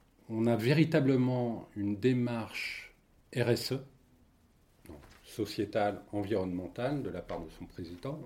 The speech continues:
une forte volonté, et, et quelque part une forte volonté aussi de changer le monde et accompagner à la transition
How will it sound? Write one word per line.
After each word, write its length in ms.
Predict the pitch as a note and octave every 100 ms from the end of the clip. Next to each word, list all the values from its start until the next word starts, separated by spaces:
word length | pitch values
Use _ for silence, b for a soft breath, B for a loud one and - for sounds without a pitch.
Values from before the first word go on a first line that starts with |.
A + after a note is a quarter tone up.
| -
une 120 | F#2
forte 280 | - D3 B2
volonté, 480 | A#2+ G#2+ G#2 C3+ - - - - - - -
et, 460 | F2 E2+ D#2 E2
et 20 |
quelque 320 | F2 - F2 G2+
part 240 | G#2+ G2
une 100 | F2
forte 240 | - -
volonté 380 | F#2+ F#2+ F#2 -
aussi 260 | F#2+ F#2+ A2
de 60 |
changer 360 | - - G2 F#2+
le 60 | F#2
monde 420 | G#2 D3+ F3 G#2
et 160 | F2+ F2+
accompagner 600 | F2+ - F#2 F#2 F2+ G2
à 60 | F2
la 100 | E2
transition 640 | - F#2+ F#2+ F#2+ D3